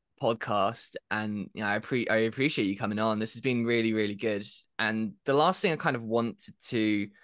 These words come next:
touch on with you here, 'cause I know we've got a bit of extra time on our hands, so, you know, we're going long, but if I paint, like, a little picture for you or, like, a little story, and this one's gonna be more personal to me because it was something that I thought of listening to your, your podcast with, uh, with Sean.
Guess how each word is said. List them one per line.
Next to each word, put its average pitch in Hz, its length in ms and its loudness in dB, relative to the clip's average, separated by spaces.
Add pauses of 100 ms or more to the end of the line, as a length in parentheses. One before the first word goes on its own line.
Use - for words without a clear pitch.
(280)
touch - 280 0
on 113 60 0
with 101 100 -2
you 107 80 -4
here, 107 200 0
'cause 107 180 -6
I 110 60 0
know 107 120 0
we've 107 100 -2
got 110 100 0
a 110 40 -2
bit 110 100 0
of 107 60 2
extra - 280 -2
time 113 300 -4
on 107 60 -2
our 92 100 -2
hands, 107 380 -6
so, 110 260 2 (300)
you 107 80 -4
know, 110 120 -4 (120)
we're 117 80 -4
going 110 260 4
long, 107 300 4
but 107 320 0 (440)
if 127 140 -2
I 143 80 4
paint, 190 300 0
like, 170 160 0
a 160 40 4
little 151 360 6
picture 110 640 -2
for - 160 -12
you 113 280 2
or, 117 40 4
like, 110 180 0
a 123 40 -2
little 120 160 0
story, 117 640 0 (140)
and 117 260 0
this 180 180 2
one's 233 200 4
gonna 233 160 6
be 220 160 -2
more 170 260 2
personal 156 480 2
to 131 160 -8
me 113 300 0
because 135 320 -4
it 135 40 -2
was 127 120 -4
something 165 260 -2
that - 80 0
I 131 60 0
thought 127 400 0
of 117 160 -4
listening 117 500 -2 (120)
to 104 280 0 (340)
your, 107 220 0 (200)
your 110 180 2
podcast 104 580 -4
with, 104 160 -6
uh, 95 280 2
with 98 140 -6
Sean. 104 540 0